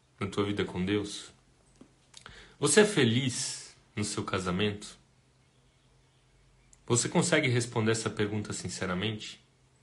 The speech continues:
Tem estatísticas que provam que pessoas que são felizes, por exemplo, no trabalho, elas são muito mais produtivas. Agora imagina se alguém é feliz no trabalho produtivo,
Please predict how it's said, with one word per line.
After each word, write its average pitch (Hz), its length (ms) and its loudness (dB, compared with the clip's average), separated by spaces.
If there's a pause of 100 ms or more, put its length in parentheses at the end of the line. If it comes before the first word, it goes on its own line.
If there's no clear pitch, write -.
(760)
Tem 147 140 6
estatísticas 165 880 4
que - 140 -6
provam 113 520 6
que - 140 -4
pessoas 123 640 2
que - 140 -8
são 110 240 0
felizes, 104 960 0
por 98 180 -4
exemplo, 101 760 -2 (280)
no 101 140 -4
trabalho, 95 840 2 (400)
elas 117 220 4
são 131 160 2
muito 131 320 2
mais 120 260 6
produtivas. 123 1120 -2 (720)
Agora 139 360 10
imagina 165 420 6
se - 140 0
alguém 139 220 4
é 151 40 2
feliz 139 440 0
no 127 100 0
trabalho 117 440 6
produtivo, 110 800 -2